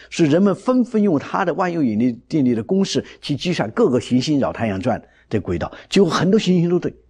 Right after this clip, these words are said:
但是最后计算到天王星的时候就出问题了。天王星的轨道，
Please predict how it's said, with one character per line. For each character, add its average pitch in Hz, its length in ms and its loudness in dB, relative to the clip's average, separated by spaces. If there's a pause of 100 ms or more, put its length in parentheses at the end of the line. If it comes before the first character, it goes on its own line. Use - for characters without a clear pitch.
(280)
但 160 160 -2
是 156 100 0
最 196 140 0
后 156 140 0
计 190 220 -2
算 151 180 -2
到 139 80 4
天 185 260 0
王 180 120 0
星 196 160 -2
的 175 100 2
时 120 80 -4
候 110 60 0
就 101 100 0
出 104 160 -8
问 95 80 -4
题 90 80 -10
了。 - 80 -16 (580)
天 240 220 4
王 226 100 4
星 208 160 0
的 196 80 2
轨 120 160 0
道， - 160 -2